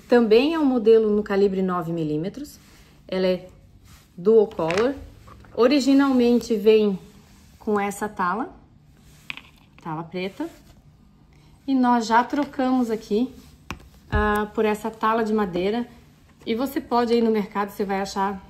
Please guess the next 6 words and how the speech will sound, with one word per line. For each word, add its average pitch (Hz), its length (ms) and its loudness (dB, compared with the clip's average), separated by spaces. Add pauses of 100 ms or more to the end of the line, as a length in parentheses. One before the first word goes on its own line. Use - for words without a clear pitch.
(260)
né, 190 160 -10
várias, 185 380 -6 (360)
é, 165 520 -10 (400)
talas 208 360 0
diferentes, 175 680 -6
né? 196 180 -10